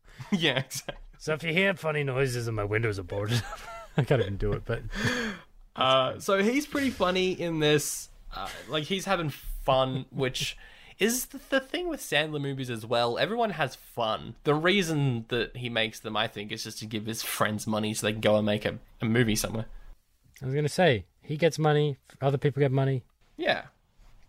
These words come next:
Speaker 1: So good on them, I guess. He's giving Steve Buscemi money, and Steve Buscemi's just being real creepy and silly, so that's fun.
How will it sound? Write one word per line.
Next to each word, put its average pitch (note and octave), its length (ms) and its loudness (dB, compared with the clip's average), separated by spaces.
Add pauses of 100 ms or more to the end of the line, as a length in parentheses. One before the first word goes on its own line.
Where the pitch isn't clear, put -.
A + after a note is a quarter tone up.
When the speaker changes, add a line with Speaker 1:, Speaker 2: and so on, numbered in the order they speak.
(240)
Speaker 1:
So G3+ 180 2
good A3 540 -4
on A3 220 2
them, B2+ 180 0
I A#2+ 80 2
guess. D3 440 2
He's D3 200 -8
giving E3+ 240 -2
Steve - 240 -6
Buscemi D3 420 2
money, D3 240 0
and C#3+ 80 0
Steve - 240 -6
Buscemi's C#3+ 580 -4
just C#3 260 -8
being C3+ 260 0
real C3 220 4
creepy B2+ 460 -2
and A#2 160 -4
silly, A#2+ 360 4
so D3 80 -4
that's G#3 280 0
fun. A#2+ 220 -2